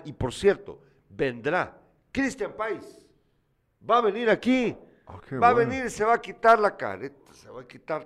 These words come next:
Speaker 1: todo lo, lo que, con lo que anda en la calle, que es, anda muy, muy miedoso él, pero va a venir aquí.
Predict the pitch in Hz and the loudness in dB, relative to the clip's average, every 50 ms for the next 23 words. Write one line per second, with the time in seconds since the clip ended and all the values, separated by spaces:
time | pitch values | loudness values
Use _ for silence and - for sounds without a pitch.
0 | - - - 180 180 180 170 151 139 131 107 113 120 123 120 - - - _ - | -10 -4 -2 0 0 0 0 0 -2 -2 -4 -8 -10 -10 -10 -12 -16 -20 _ -16
1 | 117 117 113 113 117 - 147 160 165 160 139 117 104 - - 156 156 165 170 147 | -14 -14 -14 -12 -10 -8 -8 -8 -8 -8 -10 -12 -12 -10 -6 -4 -4 -4 -4 -4
2 | 127 117 - - 113 113 104 90 - 123 123 - - _ - - - 71 - - | -6 -8 -8 -14 -16 -16 -16 -16 -16 -16 -16 -16 -20 _ -20 -20 -20 -18 -16 -16
3 | 135 135 123 127 120 120 131 143 143 131 123 120 127 143 147 139 127 113 101 104 | -14 -12 -12 -12 -12 -12 -14 -14 -14 -14 -14 -14 -12 -12 -10 -8 -6 -4 -4 -2
4 | 123 131 120 - 123 127 151 151 - _ _ _ _ _ _ _ _ _ _ _ | -4 -4 -6 -6 -6 -4 -6 -6 -10 _ _ _ _ _ _ _ _ _ _ _
5 | _ - 139 127 131 151 180 202 196 202 214 214 202 143 170 202 190 170 - | _ -14 -12 -10 -8 -6 -4 -4 -4 -4 -4 -4 -4 -4 -6 -8 -8 -8 -10